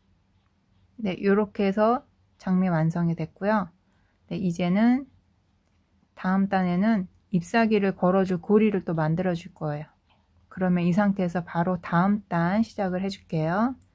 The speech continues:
다음 단은 똑같아요. 고리에 걸어줄 건데요. 여기 꽃잎, 아래 기둥. 네, 여기 이용해서 만들어줄게요. 아래 단에서 했던 거랑 똑같습니다. 기둥, 첫 번째 기둥에 짧은뜨기.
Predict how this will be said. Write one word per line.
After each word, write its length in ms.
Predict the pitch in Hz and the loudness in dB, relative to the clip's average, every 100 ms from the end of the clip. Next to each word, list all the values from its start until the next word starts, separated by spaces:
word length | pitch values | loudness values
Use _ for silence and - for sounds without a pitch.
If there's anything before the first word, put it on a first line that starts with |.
| _ _ _ _ _ | _ _ _ _ _
다음 340 | - 190 214 | -2 2 2
단은 340 | 208 202 208 208 | 2 0 0 -2
똑같아요. 560 | 233 262 254 - 175 175 | 0 0 0 -2 -4 -2
고리에 320 | 196 214 220 | 0 2 2
걸어줄 440 | 185 175 185 180 | 0 -2 -2 -6
건데요. 560 | - 170 170 185 220 185 _ _ _ _ _ _ _ - | -4 -2 0 2 0 -2 _ _ _ _ _ _ _ -6
여기 320 | 165 190 196 | -4 -2 -4
꽃잎, 540 | 226 226 240 262 277 - _ _ | 2 4 4 2 -2 -8 _ _
아래 300 | 165 175 208 | -4 0 -2
기둥. 540 | 208 - 165 156 156 165 _ _ - | -4 -6 -4 -2 -4 -8 _ _ -12
네, 240 | 165 - _ _ - | -12 -12 _ _ -4
여기 320 | 175 170 180 | -2 0 0
이용해서 540 | 185 180 190 175 170 160 | 2 2 2 0 -2 -4
만들어줄게요. 880 | 156 165 175 165 - _ 156 151 - | 0 0 0 -2 -6 _ -10 -8 -4
아래 260 | 165 196 | -2 -2
단에서 300 | 202 202 185 | -2 -2 -2
했던 260 | 208 214 233 | -6 0 0
거랑 200 | 208 185 | 0 -2
똑같습니다. 720 | 220 220 214 - 165 160 160 _ _ _ _ _ _ _ _ _ _ _ _ _ _ _ _ _ _ _ _ _ | -6 -6 -6 -2 -2 -2 -8 _ _ _ _ _ _ _ _ _ _ _ _ _ _ _ _ _ _ _ _ _
기둥, 680 | - 175 175 180 196 226 247 | -12 -8 -6 -4 0 2 2
첫 200 | 240 202 | 0 -6
번째 280 | 202 190 175 | -6 -6 -6
기둥에 560 | 170 175 175 185 208 226 | -6 -6 -2 0 0 0
짧은뜨기. 1200 | 226 202 180 170 160 151 156 160 180 214 233 247 | 0 -2 -2 -4 -6 -6 -4 -2 0 2 2 2